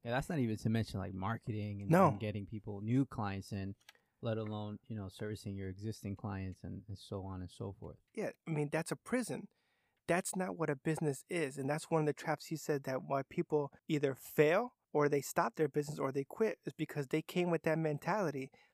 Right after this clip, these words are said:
Speaker 2: Like, for example, nine out of ten times, that lady, that woman, that young girl who has that skill, designing hair and cutting hair, doesn't know anything a-, about business itself. The money for the business, how to keep the books going, how to market it,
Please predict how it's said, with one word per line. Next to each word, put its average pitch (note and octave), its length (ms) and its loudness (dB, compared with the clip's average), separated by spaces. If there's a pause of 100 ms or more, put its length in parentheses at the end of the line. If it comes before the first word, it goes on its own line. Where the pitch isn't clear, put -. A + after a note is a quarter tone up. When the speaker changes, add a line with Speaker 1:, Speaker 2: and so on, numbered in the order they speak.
Speaker 2:
Like, D3 120 -6
for D#3 120 4
example, D3+ 520 2 (520)
nine F3 260 2
out G3+ 60 2
of F#3 60 0
ten F#3+ 200 0
times, F#3+ 360 0
that D#3 200 0 (100)
lady, D#3 480 -4
that D3+ 240 0
woman, E3 380 2
that D3 180 -2
young D#3+ 240 0
girl E3 300 -2
who D3+ 140 -2
has D3+ 280 0
that C#3 160 2
skill, E3+ 520 -2 (240)
designing D#3 460 4
hair G3+ 240 2
and D#3+ 80 0
cutting E3+ 300 0
hair, F#3 260 -2 (440)
doesn't F#3 280 4
know F#3+ 120 6
anything G3+ 300 2
a-, F#3 240 -2
about F3+ 240 4
business A3 340 -2
itself. F3 480 -4 (120)
The C#3+ 80 2
money D3+ 240 4
for C#3 160 -8
the C3+ 120 0
business, C3 340 -4
how C#3+ 100 0
to C#3+ 80 0
keep - 240 -6
the D3 100 0
books D3+ 380 4
going, C#3 420 0 (260)
how C#3+ 140 0
to D3 120 2
market D3+ 460 4
it, C3 180 -6